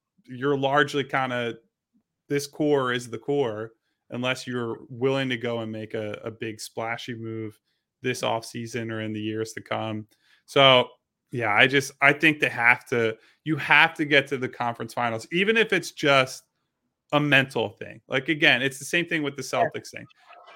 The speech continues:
Speaker 1: It, it's less that I think winning it or getting to the conference finals this year is, like, that this year is more important than any other season, where I agree with you. There's luck that comes into everything. Milwaukee's run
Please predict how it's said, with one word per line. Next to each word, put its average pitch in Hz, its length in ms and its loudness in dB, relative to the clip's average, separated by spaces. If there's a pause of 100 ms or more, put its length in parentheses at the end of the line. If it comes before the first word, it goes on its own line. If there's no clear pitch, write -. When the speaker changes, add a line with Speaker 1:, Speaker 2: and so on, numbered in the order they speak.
(160)
Speaker 1:
It, 170 260 2
it's 160 220 0
less 175 540 2
that 185 220 0
I 160 120 4
think 151 400 -4 (240)
winning 143 460 -2
it 139 180 -4
or 139 80 -4
getting 156 320 -2
to 156 80 -6
the 147 80 -4
conference 143 340 -8
finals 131 240 -8
this 127 220 -8
year 120 220 -4
is, 113 280 -8
like, 113 260 -10 (320)
that 131 180 -4
this 160 220 0
year 151 160 2
is 123 140 0
more 131 300 -2
important 127 480 -6
than 117 120 -8
any 120 220 -8
other 117 200 -8
season, 117 460 -12
where 117 280 -6 (200)
I 160 100 4
agree 185 260 -2
with 165 200 -4
you. 104 200 -12 (400)
There's 165 240 -2
luck 165 320 0
that 180 80 -4
comes 160 320 -4
into 147 260 -2
everything. 120 500 -4
Milwaukee's 160 640 -2
run 156 360 -4